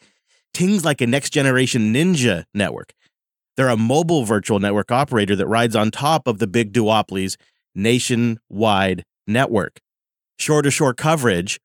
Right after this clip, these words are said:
with Ting, but you pay their fantastic, great prices,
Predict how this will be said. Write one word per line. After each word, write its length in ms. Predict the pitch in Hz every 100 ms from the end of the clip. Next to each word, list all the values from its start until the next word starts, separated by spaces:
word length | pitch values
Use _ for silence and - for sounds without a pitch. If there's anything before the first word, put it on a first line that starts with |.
| -
with 280 | 117 117 -
Ting, 420 | 170 180 95 90 _ _ _ _ _
but 140 | - 101
you 100 | 131
pay 220 | 131 135
their 180 | 131 151
fantastic, 880 | 147 127 120 - 139 160 - 143 104
great 360 | 104 127 131
prices, 520 | - 110 92 82 92